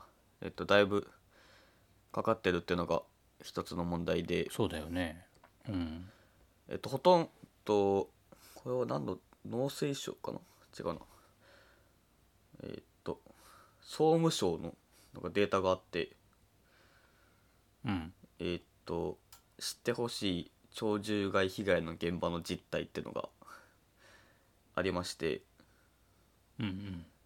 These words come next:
Speaker 1: で、まあ、そこに、その、まあ、実態と狩猟者の負担っていうのがありまして、えっと、これ、まあ、調査をしたんですけど、まあ、
Speaker 2: うん。
Speaker 1: えっと、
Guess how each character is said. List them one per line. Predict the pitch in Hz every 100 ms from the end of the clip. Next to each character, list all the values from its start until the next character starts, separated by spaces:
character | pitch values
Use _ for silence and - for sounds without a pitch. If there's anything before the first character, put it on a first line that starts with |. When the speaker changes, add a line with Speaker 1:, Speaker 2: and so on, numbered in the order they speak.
| _
Speaker 1:
で、 | - 120
ま | 120 113 107 -
あ、 | _
そ | -
こ | 135 135
に、 | 160 143 - _
そ | -
の、 | 107 95 92 92 - _ -
ま |
あ、 | 98
実 | 101 -
態 | - 107
と | - 120 113 - - _ _ - - _ - -
狩 | 107
猟 | 117 113
者 | 92
の | 90
負 | -
担 | 110 107
っ |
て | -
い | 98 95
う | 92 -
の | 87
が | - -
あ | 87
り | 85
ま | -
し | -
て、 | 87 - - - - - _ _ _ _ _ - _ _ _
え | 107
っ |
と、 | -
こ | 123
れ、 | 135 139 139 - _ _
ま | 117
あ、 | 123 -
調 | 180
査 | 160 107
を | 95
し | -
た | 98
ん | 92
で | -
す | -
け | 90
ど、 | 95 - - _ - - - _ _ - - _ _ _ _
ま | - 113
あ、 | 101
Speaker 2:
う |
ん。 | 87
Speaker 1:
え |
っ |
と、 | 82 98 92 90 90 87